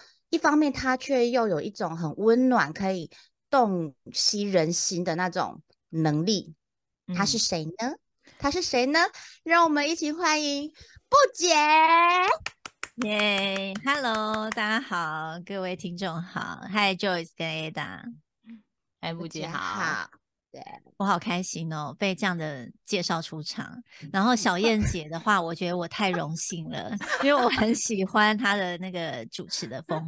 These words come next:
Speaker 3: 格，所以我如果可以变成年轻版的小燕姐，我觉得是与有荣焉。谢谢。
Speaker 1: 太好，太好，因为我本来想说小燕姐这三个字讲出来，会不会就是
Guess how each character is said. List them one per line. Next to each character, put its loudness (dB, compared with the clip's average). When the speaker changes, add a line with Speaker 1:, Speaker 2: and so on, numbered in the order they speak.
Speaker 3:
格， -12
所 0
以 6
我 2
如 2
果 4
可 0
以 0
变 2
成 -6
年 -6
轻 -2
版 0
的 -4
小 -4
燕 0
姐， -8
我 -12
觉 -8
得 -4
是 -4
与 -6
有 -4
荣 -12
焉。 -12
谢 0
谢。 -4
Speaker 1:
太 -4
好， 2
太 -8
好， 4
因 6
为 4
我 4
本 4
来 6
想 0
说 2
小 -2
燕 0
姐 -2
这 -8
三 -2
个 -2
字 -4
讲 -4
出 -6
来， 0
会 -2
不 -2
会 0
就 -4
是 -4